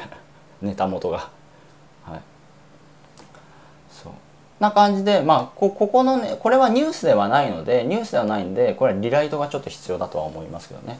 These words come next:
これは、あの、ムーさんが、あ、取り扱ってる、えー、コラム、記事なんで、これをコピペするのはまずいですけども、そのリライトしていくんだったらいけると思うんで、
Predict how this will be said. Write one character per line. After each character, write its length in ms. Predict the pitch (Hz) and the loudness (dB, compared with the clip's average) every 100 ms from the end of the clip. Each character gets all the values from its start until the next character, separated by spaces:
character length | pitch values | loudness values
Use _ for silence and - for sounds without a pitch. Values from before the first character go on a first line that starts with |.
| - - | -20 -8
こ 100 | 156 | -2
れ 80 | |
は、 180 | 165 147 - | 0 -2 -6
あ 120 | - | -6
の、 100 | 127 | -4
ム 220 | 147 190 175 | -2 -2 -2
ー 40 | |
さ 160 | 151 104 | -2 -4
ん 140 | 104 | -2
が、 240 | 185 - - - - | -2 -2 -8 -20 -12
あ、 160 | - 92 | -6 -4
取 180 | 123 110 | -2 2
り 60 | |
扱 260 | 110 - 117 | 2 0 -6
っ 40 | |
て 200 | - - | -4 -4
る、 240 | 165 160 - - - | 0 0 -4 -14 -12
え 320 | 107 101 92 92 | -6 -6 -6 -4
ー、 20 | |
コ 100 | - | 0
ラ 120 | 107 87 | 0 0
ム、 160 | 80 - - | -6 -14 -8
記 140 | 127 | -6
事 100 | 113 | -4
な 140 | 101 | -6
ん 120 | 92 139 | -6 -2
で、 260 | 185 - - | -2 -2 -4
こ 80 | |
れ 80 | 131 | -4
を 40 | 139 | -2
コ 140 | 131 | -4
ピ 120 | - | -2
ペ 80 | 139 | -4
す 100 | 139 | -4
る 80 | 143 | -4
の 140 | 127 | 0
は 120 | 123 92 | 0 0
ま 200 | 92 87 | -6 -4
ず 100 | 95 | -6
い 80 | |
で 80 | 78 | -8
す 100 | - | -10
け 80 | 110 | -10
ど 100 | 127 | -6
も、 280 | 170 202 - - - | -4 -4 -4 -16 -14
そ 80 | - | -6
の 80 | 110 | -2
リ 120 | 131 | 2
ラ 120 | 190 | 2
イ 100 | 190 | 2
ト 100 | 190 | 0
し 80 | 185 | -4
て 80 | 185 | -6
い 20 | |
く 140 | 185 175 | -4 -2
ん 40 | |
だ 80 | 101 | -4
っ 20 | |
た 140 | - 104 | -2 -4
ら 40 | |
い 60 | 85 | -4
け 120 | 95 | -6
る 80 | - | -8
と 80 | |
思 160 | 67 65 | -10 -14
う 40 | |
ん 100 | - | -14
で、 160 | - | -12